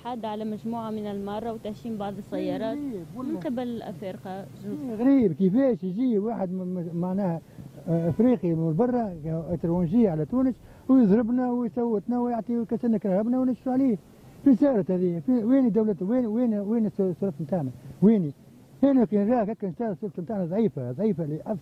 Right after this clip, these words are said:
Speaker 2: أضعف دولة هي تونس. كيفاش كان جينا احنا غاديك والله لما ياكلونا ماكلة. والله يعملوا روتي دجاج يعملوا زي. وديجا قالوا احنا نعملوا، نعملوا كل شيء ومشاو معناها يت-، يلتجئوا معناها للسفارة نتاعهم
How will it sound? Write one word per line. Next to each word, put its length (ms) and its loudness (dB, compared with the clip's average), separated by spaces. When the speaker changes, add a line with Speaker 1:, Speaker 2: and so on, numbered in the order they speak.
Speaker 2:
أضعف 320 -2
دولة 260 4
هي 140 6
تونس. 240 0
كيفاش 240 6
كان 260 2
جينا 220 2
احنا 240 -4
غاديك 260 -4
والله 400 0
لما 160 -4
ياكلونا 360 -2
ماكلة. 280 -6
والله 200 4
يعملوا 440 0
روتي 300 0
دجاج 320 0
يعملوا 260 -4
زي. 120 -10
وديجا 420 4
قالوا 380 2
احنا 180 -4
نعملوا، 360 -2
نعملوا 260 -2
كل 140 -6
شيء 240 0
ومشاو 540 2
معناها 280 0
يت-، 240 -4
يلتجئوا 580 0
معناها 320 0
للسفارة 540 -2
نتاعهم 340 -2